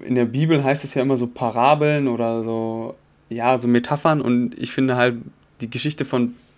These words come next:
Roger Bannister ist halt echt ein gutes Beispiel, um zu beweisen, wirklich zu beweisen, nicht so um zu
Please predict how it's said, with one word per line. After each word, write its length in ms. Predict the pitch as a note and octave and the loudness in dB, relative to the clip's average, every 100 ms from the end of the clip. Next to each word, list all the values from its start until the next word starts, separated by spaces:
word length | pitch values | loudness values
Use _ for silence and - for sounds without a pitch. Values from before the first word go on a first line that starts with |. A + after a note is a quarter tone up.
| - | -2
Roger 220 | B2 B2+ B2 | 0 2 4
Bannister 440 | C#3+ D3 - A2+ | 4 4 2 2
ist 140 | A#2+ | 2
halt 160 | A#2 A#2+ | -2 -2
echt 180 | C3+ - - - - - - - | -4 -4 -16 -20 -20 -20 -20 -2
ein 280 | A#2 A#2 A2+ | 2 2 2
gutes 300 | D#3 D3+ - | 0 0 4
Beispiel, 680 | A#2 C3+ - D3+ C#3+ D3+ D3+ - - _ _ _ _ _ _ _ _ _ _ _ _ _ _ _ _ _ _ _ _ | 4 4 2 2 2 2 -4 -18 -20 _ _ _ _ _ _ _ _ _ _ _ _ _ _ _ _ _ _ _ _
um 160 | C#3+ D3+ | 2 2
zu 160 | - | 0
beweisen, 720 | B2 A#2 A#2+ D3 C#3 D#3 A2+ | -2 4 6 6 4 2 -2
wirklich 240 | B2 A#2+ - | -2 -2 -8
zu 120 | G#2 | -6
beweisen, 460 | G#2 G#2+ A2 G#2+ G#2 | 2 8 8 8 2
nicht 160 | A2+ | -2
so 220 | - G2+ | -4 -6
um 280 | G#2+ G2+ G#2 | -6 -8 -10
zu 380 | - - - | -12 -14 -14